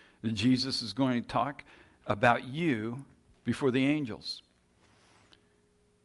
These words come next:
And the angels know you. This is an unfamiliar territory to them. So when he talks about who you are, he's gonna talk about what you did and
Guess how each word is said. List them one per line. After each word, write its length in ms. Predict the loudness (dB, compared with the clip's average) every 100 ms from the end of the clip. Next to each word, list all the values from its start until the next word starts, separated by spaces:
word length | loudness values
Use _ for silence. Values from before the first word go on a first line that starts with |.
| _ _ _ _ -6
And 380 | -2 0 0
the 120 | -2 0
angels 480 | 0 0 -2 -2
know 300 | 0 4 4
you. 340 | 2 -4 -8 -16 _ -20 _ _ _ _ _ _ _ _ _ _ _ _
This 220 | -6 -6 -6
is 120 | -4
an 120 | 0
unfamiliar 540 | 0 0 0 2 0
territory 520 | -2 -2 -2 -2 -4 -4
to 120 | -8
them. 240 | -12 -14 -20 _ _ _ _ _ _ _ _ _ _
So 180 | 0 2
when 140 | 2
he 80 | 2
talks 340 | 4 2 2
about 260 | 0 0 2
who 180 | 0 0
you 300 | 0 -2 -2
are, 520 | -2 0 2 0 -4 -18 -20 -20 _ _ _
he's 240 | -6 -4
gonna 220 | 0 -2
talk 320 | 0 0 0 0
about 260 | -2 -2
what 240 | 0 -2 0
you 200 | -4 0
did 560 | 0 2 2 0 -2 -6
and 320 | -4 -4